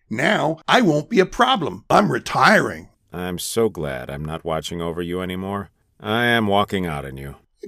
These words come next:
Speaker 1: Guardian angel can't quit.
Speaker 2: <laughs> Details, Galen. Details.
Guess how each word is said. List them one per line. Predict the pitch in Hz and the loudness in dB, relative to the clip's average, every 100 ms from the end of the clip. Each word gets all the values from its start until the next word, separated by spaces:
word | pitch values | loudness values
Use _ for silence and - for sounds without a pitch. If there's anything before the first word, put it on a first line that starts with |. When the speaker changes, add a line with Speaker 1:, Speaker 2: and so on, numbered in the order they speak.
| 214 | 2
Speaker 1:
Guardian | 254 208 160 143 131 | 6 6 4 0 -2
angel | 131 110 120 | -4 -4 -6
can't | - - 117 101 | -4 -2 -2 -4
quit. | - 113 156 233 - - _ _ _ _ - | -6 2 2 2 -4 -18 _ _ _ _ -16
Speaker 2:
<laughs> | - - 101 - - 82 - - - _ _ _ _ _ _ - - - - - _ _ _ _ - | -16 -8 -8 -8 -14 -16 -16 -20 -20 _ _ _ _ _ _ -20 -20 -20 -20 -20 _ _ _ _ -6
Details, | 98 78 - - 104 - | -6 -4 -8 -10 -14 -16
Galen. | - 95 - - _ _ _ _ _ | -14 -16 -18 -20 _ _ _ _ _
Details. | - 196 - 135 50 50 - - | -4 -4 -4 -10 -14 -18 -20 -20